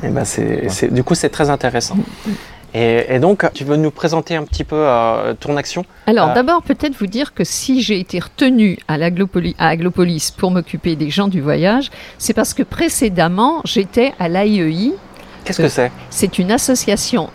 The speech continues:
Speaker 3: intercommunale pour l'éducation et l'insertion. C'est une association qui a trente-cinq ans, qui a été créée en vue de la scolarisation des enfants de la Boire, justement. Et donc, euh, j'ai appris à connaître ces gens-là.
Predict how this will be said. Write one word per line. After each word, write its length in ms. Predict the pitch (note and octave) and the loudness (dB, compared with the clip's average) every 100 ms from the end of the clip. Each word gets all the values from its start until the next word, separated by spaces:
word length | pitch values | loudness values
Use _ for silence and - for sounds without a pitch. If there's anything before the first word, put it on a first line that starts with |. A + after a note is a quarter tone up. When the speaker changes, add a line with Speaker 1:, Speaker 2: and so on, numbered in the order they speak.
| - | -2
Speaker 3:
intercommunale 1000 | C#4+ - - - G3 E3 E3 E3 A3+ B3+ | 0 0 -2 0 0 2 2 2 2 0
pour 160 | F3 | -2
l'éducation 720 | D#3 A3+ B3+ - F#3+ - C4 C#4+ | -2 0 0 0 -2 0 0 0
et 100 | F#3+ | 2
l'insertion. 680 | G3+ C4 G3 - - - | 2 0 -2 -4 -4 -4
C'est 260 | - E3 - | -2 -4 -2
une 80 | E3+ | 0
association 800 | E3+ - F#3 - E3 D#3+ - D#3+ | 0 0 0 0 0 0 -2 -4
qui 140 | - | -6
a 60 | - | -6
trente-cinq 580 | - D3 - F3 F#3 A3 | 0 0 0 0 2 2
ans, 180 | C4+ - - - - - - | 2 -2 -16 -18 -18 -12 0
qui 80 | G#3 | 4
a 60 | |
été 260 | A3 - B3+ | 4 2 -2
créée 600 | - - G3 G#3+ C4+ E4 | -2 -2 2 2 2 0
en 160 | F#3+ F3+ | -2 0
vue 180 | G#3 C4+ | 0 0
de 80 | |
la 80 | E3+ | 0
scolarisation 880 | - - C4 B3 G#3+ G3 F3 E3+ F3+ | -2 0 2 2 0 0 0 0 0
des 200 | A#3+ F3+ | 0 2
enfants 240 | F#3 - G#3 | 0 0 2
de 60 | |
la 100 | F3 | 2
Boire, 320 | C#3+ C#3 D3+ | 2 0 -2
justement. 520 | C3+ D#3+ - - - - - - - - - | -8 -8 -6 -4 -6 -10 -18 -20 -20 -16 -2
Et 320 | F3 E3+ D#3+ | 2 4 2
donc, 440 | D3+ A#3 C4 - | 2 0 0 -2
euh, 60 | F#3 | 0
j'ai 180 | E3+ F#3+ | 2 2
appris 340 | E3 - D4 E4 | 2 0 2 2
à 60 | |
connaître 400 | - F3+ F3+ F3 | 2 2 2 -2
ces 160 | - E3+ | -2 0
gens-là. 480 | F3+ D#3+ E3+ A#3+ | 0 2 2 0